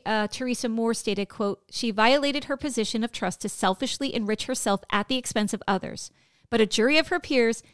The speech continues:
in a unanimous verdict, saw through her smoke stre-, screen of excuses and ridiculous claims, and now she will be held accountable for her criminal behavior." F B I agent Charles Deyoub stated, "Today's verdict, decided by a jury of her peers, is a direct message to those who wish to profit on the backs of others.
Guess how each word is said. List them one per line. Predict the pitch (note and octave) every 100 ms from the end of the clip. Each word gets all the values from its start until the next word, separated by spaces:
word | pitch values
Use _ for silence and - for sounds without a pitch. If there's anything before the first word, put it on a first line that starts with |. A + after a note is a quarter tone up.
| _
in | B3+ A#3+
a |
unanimous | G#3+ G3+ F#3+ G3 C#4+ E4 F4+ - -
verdict, | D#4 D#4+ G3 - - _ _ _
saw | - - B3 C4
through | B3+ D4+
her | D#4 D#4+
smoke | - C4 C#4+
stre-, | - C4 B3 -
screen | - - B3+ A#3+ A#3+
of | G3+ G3
excuses | - - D4+ D#4+ D#4
and | - G3+
ridiculous | F#3+ - A#3+ D4+ C#4+ -
claims, | - A3+ G#3+ G#3 - - -
and | A3+ A3
now | A3 A#3+
she | - B3+
will | A#3
be | A3
held | F#3+ F#3+
accountable | G3+ - G3+ G3+ G#3
for | - F#3
her | -
criminal | - F3+ F3+
behavior." | F3+ F3 E3 - - _ _ _ - - -
F | A3+ A3+
B | A#3+
I | A#3
agent | B3 A#3+ A#3+
Charles | - A#3 A3 G#3+
Deyoub | - A3 A#3 G#3
stated, | - G3 G3 F#3+ G3+ _ _ -
"Today's | G#3+ G3+ G3+
verdict, | - C#4+ D4+ D4+
decided | A#3 - G#3+ A3
by | G#3
a | G3
jury | G3+ F#3
of | F#3
her | F#3
peers, | - D4 C#4
is | -
a | G3+
direct | G#3 F#3+ G3
message | A3+ D4 C4+ -
to | A3+
those | G#3 B3+ C4
who | A3
wish | G#3 A#3
to | A3+
profit | - B3 B3 - -
on | G#3+
the | F#3
backs | - G3+ A3 -
of | G3
others. | G3+ G3 F3 E3+